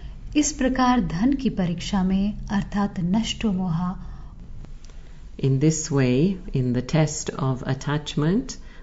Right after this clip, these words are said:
Speaker 2: and the test of wealth
Speaker 1: और देह के संबंधों के बंधन से मुक्त होकर
Speaker 2: and becoming free from all the bodily relations
Speaker 1: श्रेष्ठ भविष्य का निर्माण करने में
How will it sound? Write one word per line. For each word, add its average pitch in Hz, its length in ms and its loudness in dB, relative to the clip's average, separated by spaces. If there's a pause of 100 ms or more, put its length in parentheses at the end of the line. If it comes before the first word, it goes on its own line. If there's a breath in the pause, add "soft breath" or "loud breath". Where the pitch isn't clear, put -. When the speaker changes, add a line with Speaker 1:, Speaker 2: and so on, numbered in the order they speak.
(200 loud breath)
Speaker 2:
and 120 480 2
the 117 440 0 (120)
test 135 260 -2
of 117 160 -2
wealth 127 360 2 (720 soft breath)
Speaker 1:
और 240 160 4
देह 233 440 6
के 294 80 2
संबंधों 208 640 4
के 220 220 0
बंधन 190 460 2
से 202 200 -2
मुक्त 208 400 0
होकर 190 520 -2 (340)
Speaker 2:
and 120 340 0 (260)
becoming 131 440 2
free 139 440 4
from 131 340 0
all 123 340 0
the 117 120 -2
bodily 120 360 2
relations 135 880 0 (360 loud breath)
Speaker 1:
श्रेष्ठ 262 520 0
भविष्य 220 440 2
का 220 160 0
निर्माण 190 460 2
करने 190 400 0
में 196 340 0